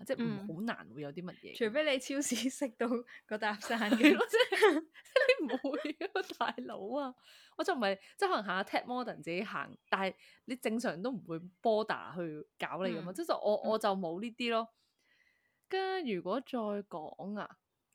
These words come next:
Speaker 1: 誒，
Speaker 2: 有冇啲曾經真係，
Speaker 1: 因為分享
Speaker 2: 即係可能喺飛機上邊識咗，然後真係之後有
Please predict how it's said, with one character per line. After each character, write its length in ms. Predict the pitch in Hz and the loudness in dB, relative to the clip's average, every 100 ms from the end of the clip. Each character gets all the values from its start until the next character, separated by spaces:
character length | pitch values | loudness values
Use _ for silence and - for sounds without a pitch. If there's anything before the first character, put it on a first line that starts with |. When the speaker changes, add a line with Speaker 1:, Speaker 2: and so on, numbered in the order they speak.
| _ _ _ _ _ | _ _ _ _ _
Speaker 1:
誒， 540 | 202 196 190 190 185 440 | -4 -2 0 -2 0 0
Speaker 2:
有 80 | |
冇 180 | 403 285 | 4 2
啲 160 | 320 349 | 2 -4
曾 180 | 262 381 | -2 2
經 100 | 403 | 4
真 100 | 262 | 6
係， 20 | |
Speaker 1:
因 60 | |
為 80 | 320 | 4
分 220 | 330 262 | 2 2
享 140 | 240 190 180 180 - - | 2 0 -2 -6 -12 -2
Speaker 2:
即 120 | 294 | 2
係 260 | 233 202 - _ _ _ _ - | 2 2 -4 _ _ _ _ -6
可 120 | 226 | -4
能 160 | 226 190 | -4 -6
喺 160 | 180 | -10
飛 220 | - 226 | -6 -6
機 240 | 220 214 220 | -4 -4 -4
上 240 | 208 185 | -6 -8
邊 340 | 185 180 170 180 _ _ _ _ | -10 -12 -14 -16 _ _ _ _
識 120 | - 254 | -8 -8
咗， 460 | - 175 170 220 175 | -4 -4 -4 -6 -8
然 80 | 202 | -8
後 220 | - - | -10 -10
真 160 | - 294 | -6 -2
係 100 | 277 | -2
之 200 | 190 220 | -4 -6
後 100 | 196 | -6
有 400 | 156 151 165 170 | -8 -10 -14 -16